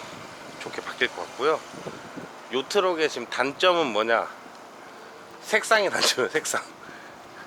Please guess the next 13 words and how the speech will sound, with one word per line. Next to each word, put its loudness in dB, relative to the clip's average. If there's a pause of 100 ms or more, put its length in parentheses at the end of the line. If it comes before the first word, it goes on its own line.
(1080)
흰색이에요. 6
이렇게 4
보면은 6
캠핑카인지 4
뭔지 2
모르겠어요, 2
솔직히. -8 (1500)
가스함 8
때문에 8
이게 4
푸드트럭이구나 6
저는 2
알겠는데, 4